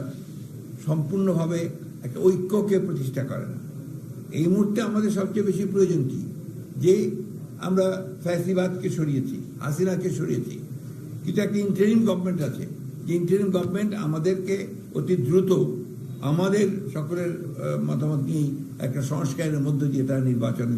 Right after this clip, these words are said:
যাবে, যে নির্বাচনটা অবাধ, নিরপেক্ষ হবে, জনগণের হাতে ক্ষমতা হস্তান্তর হবে, সেখানে প্রতিবন্ধকতা সৃষ্টি করছে। এক।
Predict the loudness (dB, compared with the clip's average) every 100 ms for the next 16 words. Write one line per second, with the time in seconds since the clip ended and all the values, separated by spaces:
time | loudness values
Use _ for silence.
0 | -2 -4 -8 -10 -12 -10 -6 2 4 6
1 | 4 2 2 2 2 2 0 -2 -2 -2
2 | -2 0 0 0 0 0 0 0 -2 -4
3 | -6 -10 -10 -2 2 2 0 -2 -2 -2
4 | -4 -6 -8 -10 -14 -14 -14 0 2 4
5 | 4 2 2 0 2 2 4 2 2 -2
6 | -2 -4 -6 -8 -10 -12 -14 -14 -14 -14
7 | -8 -2 -2